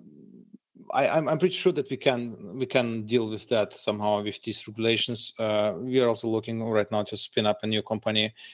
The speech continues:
with the right licenses to offer K Y C M L, additionally to what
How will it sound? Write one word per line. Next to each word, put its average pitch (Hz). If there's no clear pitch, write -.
with 110
the 110
right 110
licenses 107
to 110
offer 107
K -
Y 107
C 107
M 117
L, 147
additionally 135
to -
what 117